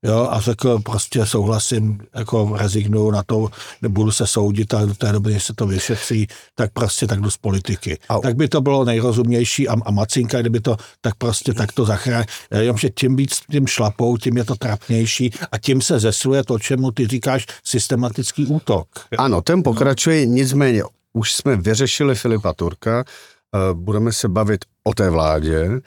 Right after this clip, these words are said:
Speaker 2: a, eh, myslím, že Andrej Babiš to zahrál velmi dobře. Řekl, prezident mi vyzval, abychom s tou vládou nespěchali a my teďka budeme, eh, pracovat na programu. V podstatě jim vzal tu jejich zbraň.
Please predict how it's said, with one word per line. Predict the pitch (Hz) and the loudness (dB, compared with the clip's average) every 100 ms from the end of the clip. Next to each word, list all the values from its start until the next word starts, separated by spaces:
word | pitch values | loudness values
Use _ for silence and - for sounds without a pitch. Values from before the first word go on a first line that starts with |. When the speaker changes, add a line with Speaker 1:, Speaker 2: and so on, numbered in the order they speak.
| - - _ _ _ - | -14 -20 _ _ _ -4
Speaker 2:
a, | 113 107 92 - _ _ _ _ - 107 104 | 0 2 0 -4 _ _ _ _ -2 0 2
eh, | 95 - _ - - 110 | 0 -6 _ -18 -8 -2
myslím, | 117 - 160 160 156 104 | 0 0 2 2 2 2
že | 123 | 2
Andrej | 120 127 135 | 2 2 2
Babiš | 127 131 135 135 | 2 0 0 0
to | 147 | 0
zahrál | 123 117 123 117 | 2 2 2 2
velmi | 131 143 | 4 2
dobře. | 123 87 92 82 123 143 _ _ _ _ _ - | 2 0 0 0 -2 -6 _ _ _ _ _ -2
Řekl, | 123 - 135 113 _ _ - | 0 2 0 -2 _ _ -4
prezident | 139 156 190 185 165 | -2 2 2 4 4
mi | 135 | 4
vyzval, | 101 104 120 135 139 147 143 143 _ _ _ _ _ - | 2 2 2 2 2 2 -2 -6 _ _ _ _ _ -2
abychom | 139 139 - 147 135 - | 0 0 2 2 2 -2
s | 110 - | -6 -2
tou | 135 | 2
vládou | 117 107 78 | 2 2 2
nespěchali | 78 95 - 131 - 123 123 | 2 0 0 -2 2 2 2
a | - | 0
my | 101 113 | -2 0
teďka | 123 107 104 | -2 -2 -2
budeme, | 98 101 95 - _ 113 | -2 -2 -2 -6 _ -4
eh, | 98 87 | -2 0
pracovat | 90 - 92 78 | -2 0 0 2
na | 78 | 2
programu. | - 80 78 71 76 - | 2 0 2 2 0 -6
V | - | -6
podstatě | 156 - 151 117 131 | -8 -4 -4 0 0
jim | 123 | 0
vzal | 104 113 107 | 0 0 0
tu | 107 113 | 0 0
jejich | 92 73 | 0 -2
zbraň. | 76 71 73 113 | -4 -2 -2 -4